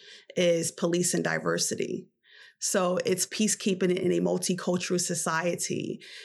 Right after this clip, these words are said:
you know, just looking at c-, cross-cultural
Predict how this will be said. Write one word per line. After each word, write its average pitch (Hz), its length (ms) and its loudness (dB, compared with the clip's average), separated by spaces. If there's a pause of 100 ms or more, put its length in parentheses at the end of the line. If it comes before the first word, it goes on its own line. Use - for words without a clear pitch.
(120)
you 190 120 4
know, 175 200 2
just 175 240 2
looking 180 280 2
at 165 140 0
c-, - 60 -20 (260)
cross-cultural 180 840 0